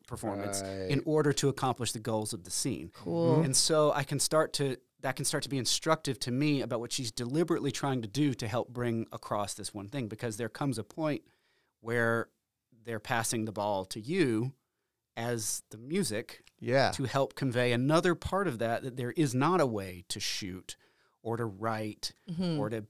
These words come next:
Speaker 1: act or to physically sort of
Speaker 3: Mm-hmm.
Speaker 1: represent.
Speaker 2: Mm-hmm.
Speaker 1: You know, there's a part of every story that only music can tell, or at least that I think it can best
Speaker 2: It's
Speaker 1: illustrate.
Speaker 2: character.
Speaker 1: Yeah.
Speaker 3: Yeah.
Speaker 1: Yeah, and, and you're also kind of the last line of defense, too, because of,
Speaker 3: Mm-hmm.
Speaker 1: um,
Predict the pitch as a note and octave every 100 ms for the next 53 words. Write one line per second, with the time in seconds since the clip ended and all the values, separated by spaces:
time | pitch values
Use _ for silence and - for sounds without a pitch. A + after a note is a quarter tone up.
0 | - C3+ B2 B2 - - A#2 A2+ G#2+ -
1 | - D#3+ D3 C#3+ C3 B2+ B2 A#2 - B2+
2 | A2+ A2+ A#2+ - G#2+ D#3 D#3 - - A#2
3 | G#2+ A#2 A#2 A2+ A#2 A2+ A2 - - B2+
4 | B2+ A#2+ A#2 A2 G#2 A2+ G#2+ G#2+ G#2 G#2
5 | G2 _ _ _ C#3 - _ A#2+ A#2+ A#2
6 | A2 G#2+ G#2 - - - - A2 A2+ B2
7 | C3+ C#3 - A2+ G#2+ B2+ - - A2+ G2+
8 | - A#2+ - - - A#2 A#2+ G#3+ C4 A#3
9 | E2+ D#2+ - - _ - F2 F2+ _ E3+
10 | G#3 D3+ - - B2 A#2+ C#3 C3 - C#3+
11 | C3 B2+ C3+ D3+ - D3 C3+ A#2 A#2 A2+
12 | A2 B2 A2 F2+ F#2+ A2 F#2 D#2 - A2
13 | G2 G#2+ A#2+ G2+ A#2 A2 D#3+ E3 A2+ G#2+
14 | G2+ F#2